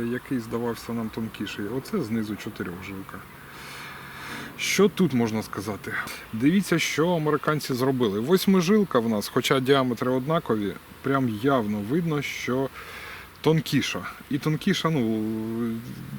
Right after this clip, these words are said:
ну, ладно б там, да, трішечки, а то прям, ну, ну, я скажу, набагато.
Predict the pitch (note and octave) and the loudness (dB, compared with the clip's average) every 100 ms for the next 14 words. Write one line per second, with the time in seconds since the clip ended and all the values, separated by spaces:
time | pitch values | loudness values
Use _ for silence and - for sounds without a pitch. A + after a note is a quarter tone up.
0 | D3+ C#3+ D3 C#3 C3+ C3+ C3+ C3+ E3 D#3+ | -6 -4 -4 -6 -10 -10 -10 -4 2 4
1 | G3 E3 C#3+ D3 C#3 E3 - B2 - G2+ | 6 4 4 4 6 6 6 4 2 -4
2 | - A2 D3+ - D#3 D3+ C3+ F#2 - - | -4 -4 -2 -2 0 0 0 -2 -6 -12
3 | F#2+ G#2 A#2 A#2+ C3 C#3 - C3+ C#3 B2 | -6 -2 0 0 0 -2 -6 -4 -2 -2
4 | A#2 C3+ C3 G#2 F3+ | 0 -2 0 -2 -4